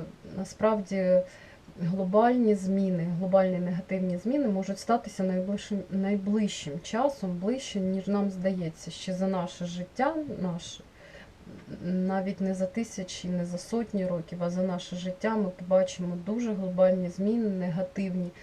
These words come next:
Вже не буде того світу, як-, до якого ми звикли. Ну, ось Є така інформація. Тепер, як то кажуть, сиди і думай. Добре.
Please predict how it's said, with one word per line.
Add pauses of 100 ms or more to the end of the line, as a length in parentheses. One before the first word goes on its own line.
(200)
Вже
не
буде
того
світу,
як-,
до
якого
ми
звикли. (220)
Ну, (100)
ось (960)
Є
така
інформація.
Тепер, (340)
як
то
кажуть,
сиди
і
думай. (1400)
Добре.